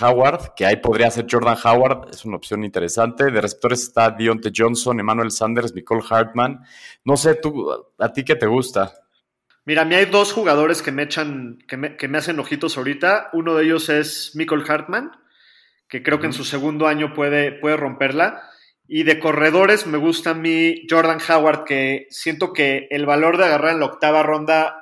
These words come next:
Speaker 2: al que yo creo que va a ser el, el corredor uno de
Speaker 1: Ujú.
Speaker 2: Miami es demasiado valor. Y en estas alturas donde casi siempre estás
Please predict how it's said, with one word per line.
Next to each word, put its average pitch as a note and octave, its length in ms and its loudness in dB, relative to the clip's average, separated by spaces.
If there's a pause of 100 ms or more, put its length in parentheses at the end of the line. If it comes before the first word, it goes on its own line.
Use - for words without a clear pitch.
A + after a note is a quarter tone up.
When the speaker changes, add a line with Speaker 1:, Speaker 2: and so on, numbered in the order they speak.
(160)
Speaker 2:
al C3+ 220 -6
que C#3 140 -6
yo D#3 140 -2
creo E3 160 -2
que C#3+ 80 -6
va C#3+ 80 -2
a D3 40 -2
ser D3 200 -4
el, B2+ 480 -8 (120)
el B2+ 140 -12
corredor C3+ 400 -6
uno D#3+ 220 -4
de C3+ 60 -4
Speaker 1:
Ujú. C3+ 40 -8
Speaker 2:
Miami D#3+ 500 -4 (560)
es E3 160 -4
demasiado F3+ 560 4
valor. D3 440 4
Y C#3 160 -4
en C#3+ 100 -6
estas D#3+ 280 -4
alturas D3+ 500 -4
donde C3 200 -8
casi D3 220 -6
siempre D3+ 260 -10
estás - 560 -8